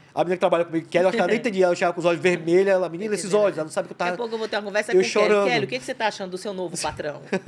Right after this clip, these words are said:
Speaker 2: Essa nova criatura?"
Speaker 1: <laughs> Ela tá adorando.
Speaker 2: <laughs> Imagina.
Speaker 1: Porque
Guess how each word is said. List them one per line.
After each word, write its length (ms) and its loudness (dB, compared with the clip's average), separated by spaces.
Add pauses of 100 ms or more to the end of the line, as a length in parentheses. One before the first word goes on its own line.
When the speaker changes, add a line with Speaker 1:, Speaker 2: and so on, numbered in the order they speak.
(140)
Speaker 2:
Essa 180 -4
nova 320 2
criatura?" 640 0
Speaker 1:
<laughs> 20 -10
Ela 200 2
tá 120 0
adorando. 540 -4
Speaker 2:
<laughs> 340 -6
Imagina. 300 0
Speaker 1:
Porque 60 -6